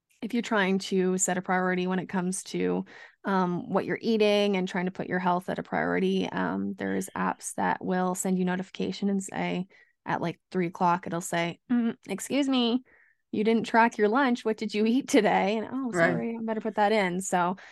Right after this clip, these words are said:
Speaker 2: Yeah,
Speaker 1: we're
Speaker 2: and
Speaker 1: at a
Speaker 2: nu-,
Speaker 1: huge advantage with technology.
Speaker 2: nutritional values, you can find them, yeah, easy Google search if you're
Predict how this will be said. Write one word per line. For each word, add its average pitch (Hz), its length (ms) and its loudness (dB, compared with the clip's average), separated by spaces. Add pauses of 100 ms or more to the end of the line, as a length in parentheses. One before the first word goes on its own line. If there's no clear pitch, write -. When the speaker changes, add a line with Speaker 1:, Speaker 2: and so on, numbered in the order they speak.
(200)
Speaker 2:
Yeah, 190 240 6
Speaker 1:
we're 214 100 8
Speaker 2:
and 220 160 8
Speaker 1:
at 208 60 8
a 196 60 4
Speaker 2:
nu-, 220 60 4
Speaker 1:
huge 214 140 0
advantage 185 500 -2
with 190 120 -2
technology. 196 760 -2 (380)
Speaker 2:
nutritional 175 640 0
values, 175 480 0
you 165 80 -6
can 160 160 -2
find 165 320 0
them, 160 320 0 (240)
yeah, 160 400 -4 (180)
easy 170 340 2
Google 170 380 2
search 190 420 -2
if 165 160 -4
you're 165 360 -2